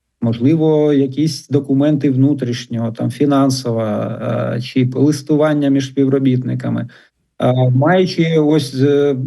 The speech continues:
головний доступ, адмінські права суперадміна, то можна дуже багато інформації отримати. Як її використати, то, то все інша справа. А, і зазвичай стандартною практикою перед тим,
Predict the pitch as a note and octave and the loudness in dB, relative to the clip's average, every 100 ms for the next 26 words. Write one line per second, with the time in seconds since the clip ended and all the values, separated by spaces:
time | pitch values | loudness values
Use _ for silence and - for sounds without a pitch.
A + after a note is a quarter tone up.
0 | C3 D#3+ C3+ F3 E3+ F#3 E3 D3+ G#3+ G#3 | -6 -4 0 2 4 2 2 2 0 -2
1 | A#3+ A3 - C#3+ D#3 D#3+ - C#3+ C3+ C#3+ | -6 -6 -4 -2 0 0 0 -4 0 0
2 | D#3+ G#3 C4 - _ D#3+ C#3 D3 C#3 D#3 | 2 0 -4 -10 _ -4 0 0 0 0
3 | G#3+ A#3 A#3+ A#3+ - _ _ _ B2+ D3+ | 0 0 -2 -8 -18 _ _ _ -4 0
4 | E3 D#3+ G3+ F3+ E3+ F#3 E3+ C#3+ C3 C3 | 2 2 2 0 0 0 2 0 0 -2
5 | B2+ B2 B2+ B2 B2 - A#2+ A#2+ A#2+ A2+ | -4 -4 0 0 0 -2 -4 -2 -4 -2
6 | B2 E3+ G3+ G3+ F#3+ G#3+ G#3 F3+ F3 C#3 | 2 2 2 -2 0 0 0 -2 -2 -4
7 | C#3 D3 C#3+ C3 D#3+ - D#3 D3 B2+ B2 | -2 -2 -2 0 -2 -2 -4 -2 -2 -2
8 | C3 - F#3 G3+ G#3 G3 G3 - _ _ | -6 -4 0 2 2 0 -4 -20 _ _
9 | _ C#3 C#3+ C#3 C3+ - F3+ C#3 D#3 D#3+ | _ 0 2 2 0 0 2 2 2 0
10 | E3+ A3 - F3 D#3+ E3 C#3 C#3+ C3 F3+ | 0 0 0 0 2 0 0 -4 0 -2
11 | E3+ C#3 C#3+ C3 F#3 F#3 F#3 G#3 E3+ | -2 -4 -2 2 2 0 0 0 0